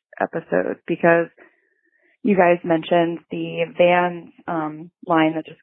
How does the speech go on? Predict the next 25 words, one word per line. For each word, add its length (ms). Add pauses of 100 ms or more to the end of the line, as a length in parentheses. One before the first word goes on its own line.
came 200
out, 320
and, 400 (120)
um, 380
one 140
of 100
the 60
things 300
that 100
you 200
said 280
sparked, 320 (420)
um, 420 (160)
a 120
thought 260
of 80
mine, 280 (500)
which 160 (120)
is 120
that 180
there's 260
a 120 (140)
Death 200 (120)
Eater, 500 (320)
um, 460